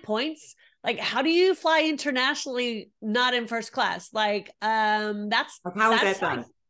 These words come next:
Speaker 1: Yeah. And then God called me to be the director of the climb, of the Freedom Climb for, you know, many years. And I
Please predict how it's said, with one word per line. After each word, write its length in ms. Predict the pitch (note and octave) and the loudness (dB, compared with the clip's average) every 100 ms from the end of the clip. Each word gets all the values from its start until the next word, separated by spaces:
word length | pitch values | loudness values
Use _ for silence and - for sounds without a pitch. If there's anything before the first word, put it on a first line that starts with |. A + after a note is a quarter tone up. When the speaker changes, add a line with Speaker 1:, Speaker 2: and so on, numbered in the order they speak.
| _ _ - - - | _ _ -20 -18 -2
Speaker 1:
Yeah. 260 | A3+ F3 - | 0 0 -2
And 140 | C4 | 0
then 160 | D4+ D#4 | 2 4
God 240 | C4 B3 | 2 2
called 200 | B3 A#3 | 2 0
me 140 | G#3+ A3+ | 0 -2
to 100 | G#3 | -2
be 280 | G#3 A3+ G#3+ | -2 -4 -4
the 180 | F3 | -4
director 560 | F#3+ G#3+ A3+ A3+ A3 G3+ | -2 0 0 -2 -4 -2
of 300 | F#3+ F#3 E3+ | -2 -4 -6
the 100 | F#3+ | -8
climb, 540 | F#3 A3 F#3+ F#3+ G#3 A#3 | -2 0 2 2 -2 -4
of 140 | - F#3+ | -4 -2
the 100 | G3+ | -2
Freedom 360 | A3 G#3+ A3 | -2 0 -2
Climb 360 | A3 G3+ G3 G#3+ | -2 -2 -2 -4
for, 400 | A3 G#3 G3 G3+ | -2 0 0 -2
you 160 | - G#3+ | -4 -4
know, 160 | G3 G3 | -2 -4
many 400 | G3+ G#3 G#3 G3+ | -2 0 0 0
years. 360 | F#3+ A3 C4+ - - - - | -2 0 -2 -6 -20 -18 -4
And 100 | A3+ | 0
I 360 | A#3 A#3 A#3 | 2 2 0